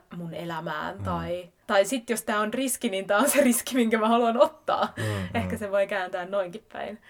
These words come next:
Speaker 1: Et totta kai kaikki elämänvalinnat sulkee aina jotain ulkopuolelle.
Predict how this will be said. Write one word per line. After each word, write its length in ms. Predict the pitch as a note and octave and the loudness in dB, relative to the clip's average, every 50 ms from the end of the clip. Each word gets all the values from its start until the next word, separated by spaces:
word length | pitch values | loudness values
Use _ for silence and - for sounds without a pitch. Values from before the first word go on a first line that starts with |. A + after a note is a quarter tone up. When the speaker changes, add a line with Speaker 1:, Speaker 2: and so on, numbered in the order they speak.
| - - - | -20 -8 -4
Speaker 1:
Et 140 | A#3 A#3 - | -4 -2 0
totta 280 | - B3+ B3+ - D4 - | -2 -2 2 2 4 6
kai 320 | D4+ C4+ G#3+ F3+ E3+ E3+ | 6 6 6 6 4 0
kaikki 400 | - - A3 G3+ - - F#3 F3 | 0 -2 -2 -2 -2 -4 -4 -4
elämänvalinnat 600 | E3+ F3 F3 E3 D#3+ F3 E3 D#3+ D#3+ E3+ E3+ E3+ | -2 -2 -4 -4 -6 -6 -6 -6 -8 -10 -10 -12
sulkee 360 | - F3 E3 E3 E3 E3 E3+ | -12 -12 -12 -10 -8 -6 0
aina 340 | - F#3+ G3 F#3 E3+ F3 D#3+ | 4 4 4 4 2 -2 -6
jotain 440 | D#3 F3 - C#3+ E3 E3+ F3 E3+ - - | -8 -6 -6 -4 -4 -4 -6 -8 -8 -8
ulkopuolelle. 760 | F3+ F3 F3 G3 G3 G3 G3 G#3 G3+ G3+ G3+ G3+ G#3 G3+ | -8 -6 -6 -6 -2 0 0 2 2 0 -2 -4 -6 -8